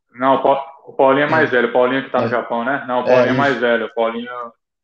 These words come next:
Speaker 1: A gente se conheceu lá no Japão também, essa galera toda, Cristiano, Paulinho, a gente se
Speaker 2: É, eu falei com
Speaker 1: saía
Speaker 2: todos
Speaker 1: junto lá.
Speaker 2: lendários lá, quase todos eu falei com todos lá.
Speaker 1: <laughs>
Speaker 2: E
Speaker 1: É, então, aí, não, aí,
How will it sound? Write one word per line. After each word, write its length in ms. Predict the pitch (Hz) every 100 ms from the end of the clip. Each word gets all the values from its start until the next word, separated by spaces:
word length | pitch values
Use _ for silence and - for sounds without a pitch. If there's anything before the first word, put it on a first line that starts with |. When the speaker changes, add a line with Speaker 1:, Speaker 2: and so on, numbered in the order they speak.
| _ _ _ _
Speaker 1:
A 80 | 107
gente 180 | 131 -
se 80 | -
conheceu 380 | 160 151 -
lá 100 | 156
no 60 | 165
Japão 380 | 170 170 151 139
também, 260 | 139 123 110
essa 240 | 107 -
galera 360 | 123 120 123 120
toda, 260 | 120 117 107
Cristiano, 760 | 123 120 - 113 135 139 127 -
Paulinho, 520 | 107 104 110 135 135
a 20 |
gente 200 | 120 123 -
se 200 | 139 131
Speaker 2:
É, 120 | 165
eu 60 | 139
falei 220 | 170 123
com 80 | 117
Speaker 1:
saía 140 | 131
Speaker 2:
todos 140 | - -
Speaker 1:
junto 80 |
lá. 60 | 220
Speaker 2:
lendários 440 | - - - 135
lá, 140 | 131 123
quase 340 | 151 175 196
todos 280 | - 160 185
eu 60 | 202
falei 260 | - 185
com 160 | 180 175
todos 340 | 160 147 135
lá. 320 | 123 123 - - - -
Speaker 1:
<laughs> 240 | - 165 - - - 175 - -
Speaker 2:
E 180 | 120
Speaker 1:
É, 320 | 120 117 117 113
então, 240 | 113 110
aí, 480 | 107 113 131 156 156 - - - _
não, 220 | 196 170
aí, 100 | 139